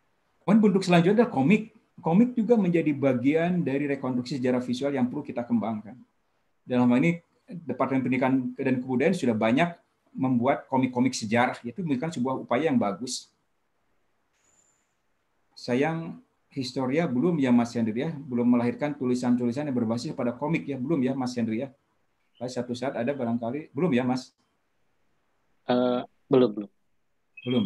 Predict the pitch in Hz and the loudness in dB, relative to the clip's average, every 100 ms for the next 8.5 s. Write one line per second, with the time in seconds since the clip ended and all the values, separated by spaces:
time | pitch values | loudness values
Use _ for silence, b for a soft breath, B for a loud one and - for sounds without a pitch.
0 | 87 85 110 143 123 - - 165 147 160 | -2 -10 -10 -6 -6 -4 -4 -2 -2 -2
1 | 131 120 127 160 143 151 135 123 127 175 | -2 -2 -4 -6 -6 -4 -2 0 2 0
2 | 147 170 123 160 165 120 117 - 170 _ | -2 -4 -2 -2 -2 -4 -4 -6 -10 _
3 | _ _ _ _ _ _ _ - 135 127 | _ _ _ _ _ _ _ -6 -2 0
4 | 117 139 131 120 - 120 117 151 - 120 | 0 -2 -2 -4 -4 -2 0 0 2 2
5 | 123 - 110 107 143 123 123 113 131 143 | 2 -4 -4 -2 -2 -4 -4 -2 -2 -2
6 | 127 127 113 110 110 - 120 175 175 - | -6 -4 -2 -2 -4 -10 -4 -4 -4 -12
7 | 160 _ 117 123 160 127 143 139 147 113 | -16 _ -14 -10 -6 -4 -4 -6 -4 -4
8 | 123 101 85 117 | -4 -8 -8 -12